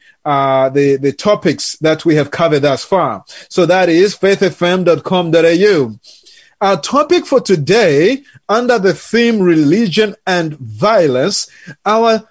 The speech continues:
uh, topic for today is going to be domestic violence. Is it me? That's the question. Is it me?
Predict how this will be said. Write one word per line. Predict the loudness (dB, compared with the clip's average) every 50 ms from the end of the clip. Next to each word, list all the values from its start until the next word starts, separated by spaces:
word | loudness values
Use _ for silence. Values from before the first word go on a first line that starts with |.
| _ _ _ -6 -2
uh, | 0 0 2 2 2 2 0
topic | -2 -2 -2 -2 -2 0 -2 -4 -4 0
for | 2 0 2
today | 2 0 0 2 2 2 2 2 2
is | 2 2 0 -2 0
going | 0 0 0 0
to | 0 0 0
be | 0 2 2 2 2 2 0 -4 -6 _ _ _ _ -14 -6
domestic | -2 0 0 0 0 0 0 0 0 0 -2 -2 -2 -2 -2 -2 0
violence. | 0 0 0 0 0 0 0 0 0 -2 -4 -6 -8 -10 -12 -14 _ _ _ _ _ _ _ _ _ _ _ _ _ _ _ _ _ _ 0
Is | 2 2 2 2
it | 0 0 0
me? | 0 0 0 -2 -4 -6 -14 -20 -20 _ _ _
That's | -4 -4 -4 -2
the | -2 -4
question. | 0 2 0 0 0 0 -4 -8 -8 -10 -16 _ _ _ _ _ _ _ _ _ _ _ _ _ 0
Is | 2 2 2 2 2
it | 0 -2 -2 -4
me? | -4 -2 -2 0 -2 -2 -6 -12 -18